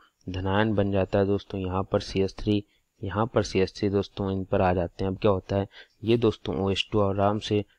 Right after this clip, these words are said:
जल किरण के रूप में बाहर निकल जाता है, बाहर निकलता है तो इस पर धनायन आ जाता है।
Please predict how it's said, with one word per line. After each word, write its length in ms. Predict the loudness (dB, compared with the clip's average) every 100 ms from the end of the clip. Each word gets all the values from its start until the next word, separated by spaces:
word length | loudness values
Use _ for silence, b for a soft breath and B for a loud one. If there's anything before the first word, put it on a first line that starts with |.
| _
जल 220 | 4 6 6
किरण 220 | 2 0
के 140 | 0
रूप 160 | 0 0
में 120 | 0 0
बाहर 200 | 2 0
निकल 320 | 0 2 4
जाता 280 | 2 2 0
है, 200 | -2 -2
बाहर 260 | 0 2 2
निकलता 380 | 2 2 2
है 40 | 0
तो 80 | -2
इस 80 |
पर 160 | -2 -2
धनायन 420 | 0 -2 0 2
आ 80 | 4
जाता 260 | 2 2 0
है। 200 | -2